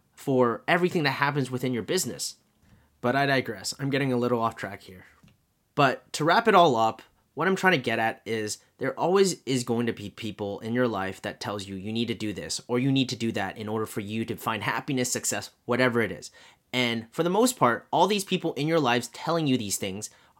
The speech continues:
have the best of intentions. But what you need to understand is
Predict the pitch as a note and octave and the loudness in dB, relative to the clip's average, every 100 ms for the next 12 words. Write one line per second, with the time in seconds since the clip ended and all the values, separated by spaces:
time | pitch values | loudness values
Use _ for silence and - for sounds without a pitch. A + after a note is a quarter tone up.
0 | _ - - F#3+ E3+ E3 - F3 C#3+ E3 | _ -6 -4 -2 0 0 2 0 0 0
1 | D3+ - - _ - _ D3 C#3 C3+ F#3+ | -2 -10 -16 _ -20 _ 0 0 2 -2
2 | G3 F3+ D3+ E3+ - C#3+ B2+ - D#3 G3 | 0 2 2 2 0 0 0 0 4 4
3 | F#3 A#2+ A2 | 2 2 0